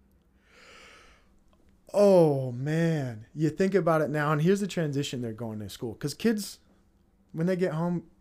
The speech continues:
what are they doing nowadays? They're always on the fucking screen.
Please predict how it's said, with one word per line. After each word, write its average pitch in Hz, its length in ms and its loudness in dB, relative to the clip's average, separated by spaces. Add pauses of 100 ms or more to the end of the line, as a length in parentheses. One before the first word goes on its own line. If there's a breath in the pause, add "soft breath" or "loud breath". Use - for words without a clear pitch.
what 175 160 0
are 185 40 -2
they 180 80 2
doing 147 260 -4
nowadays? 95 360 -10
They're 131 120 -8
always 151 260 0
on 135 100 -4
the 131 60 -8
fucking - 340 -12
screen. 156 380 -6